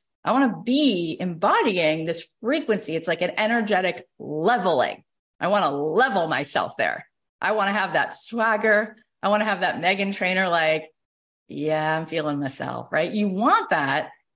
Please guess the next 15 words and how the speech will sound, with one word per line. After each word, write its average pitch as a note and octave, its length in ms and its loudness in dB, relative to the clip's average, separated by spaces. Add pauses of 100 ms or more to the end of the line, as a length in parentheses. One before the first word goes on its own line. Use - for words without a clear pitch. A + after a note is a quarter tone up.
'cause G3 160 -2
you E3 80 -4
need G#3+ 440 4
it, - 200 -4 (120)
right? D3 400 0
And F3 140 -2
so, F3 380 2 (500)
ooh, C#4+ 200 4
do B3 120 6
I G3 120 2
want F#3+ 280 0
you F#3 100 -2
to E3 60 -10
be E3+ 320 -6
uncomfortable D#3 1160 -2